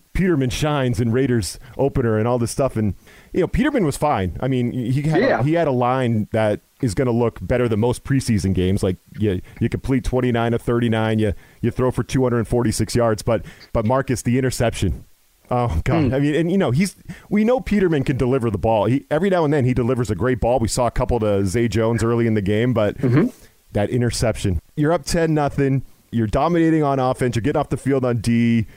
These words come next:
Speaker 1: You know, you're moving the ball. You're in Seattle territory. It's first down. And Peterman literally, like, he's got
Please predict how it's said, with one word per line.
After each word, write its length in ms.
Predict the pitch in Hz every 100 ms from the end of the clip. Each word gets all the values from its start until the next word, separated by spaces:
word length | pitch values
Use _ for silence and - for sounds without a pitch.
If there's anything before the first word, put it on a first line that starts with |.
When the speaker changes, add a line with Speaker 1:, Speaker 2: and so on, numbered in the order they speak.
| - -
Speaker 1:
You 140 | 127
know, 100 | 117
you're 160 | 110 107
moving 300 | 123 165 190
the 80 |
ball. 520 | 135 131 131 131 127 -
You're 140 | 110 120
in 200 | 165 170
Seattle 400 | - 165 156 147
territory. 520 | 147 131 123 127 113
It's 100 | -
first 340 | 165 190 -
down. 420 | 156 127 110 104 - - - - - -
And 180 | 143 131
Peterman 460 | 175 196 185 160 147
literally, 340 | 175 175 160
like, 320 | 139 120 - - _ _
he's 160 | - 156
got 140 | 220